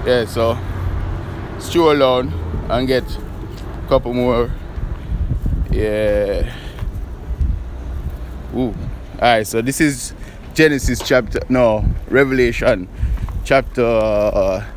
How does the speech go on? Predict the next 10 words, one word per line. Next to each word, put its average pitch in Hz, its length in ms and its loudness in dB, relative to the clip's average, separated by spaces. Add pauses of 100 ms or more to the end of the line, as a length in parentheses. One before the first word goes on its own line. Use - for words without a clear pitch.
(360)
six - 460 0
and 113 220 2
verse 117 320 2
four. 143 480 0 (560)
"And 113 220 2
there 165 260 4
went 127 340 0
out 131 460 2 (240)
another 113 600 2
horse 104 640 0